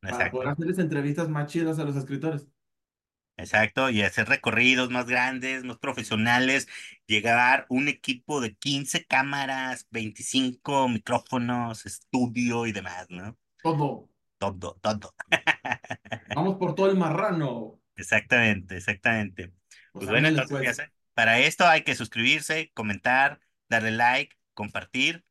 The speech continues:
Speaker 2: y pues, no sé, ¿qué más, Neto?
Speaker 1: Pues no, nada más, bueno, y les voy a mandar, bueno, ya le mandé a la producción los videos, esperemos que a mitad de semana o en la semana que no tenemos <laughs> programa,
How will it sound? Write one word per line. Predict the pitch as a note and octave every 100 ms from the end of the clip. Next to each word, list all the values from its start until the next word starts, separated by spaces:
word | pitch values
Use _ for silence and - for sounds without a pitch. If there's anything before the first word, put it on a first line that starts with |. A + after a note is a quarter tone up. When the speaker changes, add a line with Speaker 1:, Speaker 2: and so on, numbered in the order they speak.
| _ _ _ _ _ _
Speaker 2:
y | A2+ C3 D3 E3+ E3 _
pues, | A2+ G#2 G2+ F#2+ - -
no | F#2 F#2
sé, | C#3
¿qué | C3+
más, | C3+ D3
Neto? | C#3+ D#3+ - _ _ _ _ _
Speaker 1:
Pues | B2+ C3
no, | F#3
nada | A#3+ B3+
más, | A#3 A#3+
bueno, | G#3+ F#3+ -
y | F3+ G3
les | G#3+ E3
voy | F#3+ G#3
a |
mandar, | G#3 F#3 F3+ F#3 F#3 -
bueno, | D3 D#3 C#3+ -
ya | B2 C#3 D#3
le | F3+
mandé | E3+ E3+
a |
la | F3+
producción | F3+ D#3+ D3+ D#3+ E3 E3+
los | E3 D#3
videos, | D#3+ E3 F3 F#3 F#3 - _ -
esperemos | A2+ A#2+ C#3+ D#3 F3+
que | - D3
a |
mitad | C3+ A#2+ D#3+
de | F#3+
semana | G3 G3 G3+ G3+ G#3 G#3 G3+
o | C3+ C3+ C3+
en | C3
la | C3
semana | C#3+ C#3+ F#3 A3+
que | F#3+
no | F#3+
tenemos | G3+ G#3 G3+ G#3
<laughs> |
programa, | F#3 E3+ - F#3+ D#3 E3+ -